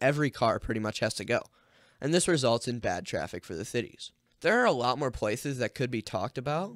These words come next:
like New Orleans, Los Angeles, both Charlestons, or Asheville. And maybe I'll get to those some other time, but these are the cities I think are most majorly affected by geography when talking about traffic. Thanks for watching.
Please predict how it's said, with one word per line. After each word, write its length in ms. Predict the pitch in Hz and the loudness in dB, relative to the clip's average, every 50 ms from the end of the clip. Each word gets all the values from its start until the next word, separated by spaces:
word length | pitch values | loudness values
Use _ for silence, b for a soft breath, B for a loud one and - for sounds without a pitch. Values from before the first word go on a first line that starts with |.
| 202 - | -8 -2
like 200 | 143 127 107 - | -2 -2 -2 -2
New 140 | 117 120 117 | -4 -2 -2
Orleans, 560 | 104 110 117 127 135 139 143 147 147 139 - | 0 2 2 2 2 0 -2 -2 -6 -8 -8
Los 220 | - 87 113 - - | -8 -8 -6 -6 -4
Angeles, 640 | 107 117 120 123 131 123 123 135 143 - - - - _ | -4 -4 -2 -2 -2 0 0 -2 -4 -6 -10 -14 -12 _
both 240 | - 120 156 170 - | 2 2 2 2 0
Charlestons, 760 | - - 127 123 135 110 113 - - - 65 87 104 127 - - | 0 2 2 4 4 2 0 -2 -8 -12 -10 -10 -12 -12 -12 -6
or 180 | - 127 120 - - | -2 -2 -2 -2 -2
Asheville. 520 | - 127 127 139 - - - 90 - - b b b b b b b b b b b | 0 0 0 2 0 -2 -6 -8 -10 -12 b b b b b b b b b b b
And 120 | b 151 170 | b 0 2
maybe 180 | 208 240 247 | 2 4 4
I'll 80 | 220 165 | 2 2
get 220 | 127 - 135 135 | 2 2 0 2
to 100 | - 165 | 2 2
those 220 | 143 156 156 165 - | 4 4 4 4 2
some 160 | - 135 113 | 0 -2 -2
other 200 | 101 110 123 123 | 0 0 -2 -2
time, 360 | - 156 139 151 175 180 175 _ b b b b b b b | -2 -4 -4 -4 -4 -6 -10 _ b b b b b b b
but 140 | - 170 165 | 2 2 4
these 180 | - 190 220 233 | 4 2 2 4
are 80 | 240 | 4
the 80 | 214 175 | 2 2
cities 340 | 151 - 160 143 147 143 135 | 2 2 2 2 2 2 2
I 80 | 123 | 2
think 200 | 117 120 117 113 | 0 0 -2 -2
are 80 | 117 110 | -2 -2
most 240 | 107 101 107 - - | -2 -2 -4 -6 -4
majorly 460 | 107 110 120 123 123 123 113 113 107 | -2 0 0 2 2 0 0 0 0
affected 420 | 104 - - 107 104 - 113 104 | 0 -2 -4 -4 -4 -4 -8 -4
by 160 | - 98 98 104 | -2 -4 -4 -2
geography 580 | - 101 90 85 78 92 123 - 85 78 - - | -2 -4 -4 -4 -6 -8 -10 -12 -12 -12 -12 -8
when 160 | - 110 107 107 | -8 -8 -6 -2
talking 280 | 123 110 110 - 113 | -2 -2 -2 -4 -6
about 200 | 107 95 104 104 | -4 -4 -4 -4
traffic. 500 | - - - - - - - - - _ _ _ _ _ _ _ _ _ | -4 -10 -10 -10 -14 -18 -20 -20 -20 _ _ _ _ _ _ _ _ _
Thanks 160 | - 156 147 | -6 -6 -2
for 80 | - 117 | -2 -2
watching. 320 | 85 53 - - - - | -4 -4 -6 -12 -14 -16